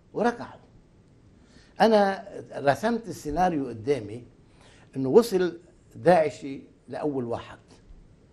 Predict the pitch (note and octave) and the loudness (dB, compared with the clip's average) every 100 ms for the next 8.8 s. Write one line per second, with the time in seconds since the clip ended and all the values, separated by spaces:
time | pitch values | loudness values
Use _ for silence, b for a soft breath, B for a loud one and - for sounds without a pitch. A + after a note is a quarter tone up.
0 | _ _ _ - - - - b b b | _ _ _ -20 -20 -20 -20 b b b
1 | b b b - C#3+ C3 B2+ A#2+ A#2+ A#2+ | b b b -6 -2 -2 -2 -6 -8 -12
2 | A#2+ - - - - - _ - - A3+ | -14 -16 -18 -20 -20 -20 _ -12 -8 -4
3 | G3+ - E3 C3+ C#3 C3 B2 B2+ C#3+ - | -6 -6 -6 -2 -2 -2 -6 -10 -16 -16
4 | A2+ - A#2+ A2 A2 A2 G#2+ G#2+ G#2 B2 | -20 -14 -14 -12 -14 -14 -14 -12 -8 -10
5 | B2 G#2 - F#2 F#2+ - - - C3 A#2 | -10 -20 -16 -14 -10 -10 -10 -14 -14 -14
6 | - - - _ b b b b b - | -20 -20 -20 _ b b b b b -6
7 | C#3 D#3 B2+ C3+ B2 A2+ C3+ B2 A2 G2+ | -2 -2 -4 -4 -6 -4 -4 -4 -8 -12
8 | A2+ A2 G#2+ G#2 - G2+ F#2+ F2+ | -12 -12 -12 -12 -12 -14 -16 -18